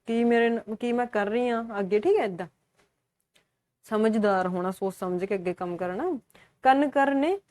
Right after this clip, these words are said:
ਧਿਆਨ ਦੇਣਾ, ਵੀ ਮੰਨ ਲਓ ਪਹਿਲਾਂ ਆਪਾਂ ਉੱਦਾਂ ਲਾਈਟਲੀ ਲੈ ਰਹੇ ਸੀ ਗੱਲ ਨੂੰ, but ਜਦੋਂ ਉਹਨਾਂ ਨੇ ਸਾਡਾ ਨਾਮ ਲਿਆ,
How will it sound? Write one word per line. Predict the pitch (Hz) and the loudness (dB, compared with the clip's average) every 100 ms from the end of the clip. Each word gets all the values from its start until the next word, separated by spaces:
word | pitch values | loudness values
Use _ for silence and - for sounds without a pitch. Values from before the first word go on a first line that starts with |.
| _ | _
ਧਿਆਨ | 269 247 208 | -6 -2 -2
ਦੇਣਾ, | 180 170 175 | -4 -8 -10
ਵੀ | 185 233 233 _ - | -8 -8 -10 _ -12
ਮੰਨ | 196 196 202 | -8 -4 -2
ਲਓ | 196 196 | -4 -4
ਪਹਿਲਾਂ | 214 202 247 | -4 -4 -4
ਆਪਾਂ | 240 220 | -2 -2
ਉੱਦਾਂ | 202 214 220 - _ 196 | 0 0 -2 -6 _ -2
ਲਾਈਟਲੀ | 202 196 202 214 | 0 0 -2 0
ਲੈ | 190 | 0
ਰਹੇ | 185 | 0
ਸੀ | 202 | -2
ਗੱਲ | 190 190 180 | -2 -2 -2
ਨੂੰ, | 190 | -2
but | 190 190 | -2 0
ਜਦੋਂ | 196 202 | 0 0
ਉਹਨਾਂ | 226 | -2
ਨੇ | 240 | -4
ਸਾਡਾ | 220 208 226 | -2 0 0
ਨਾਮ | 247 240 226 | 0 -2 0
ਲਿਆ, | 202 165 | -2 -2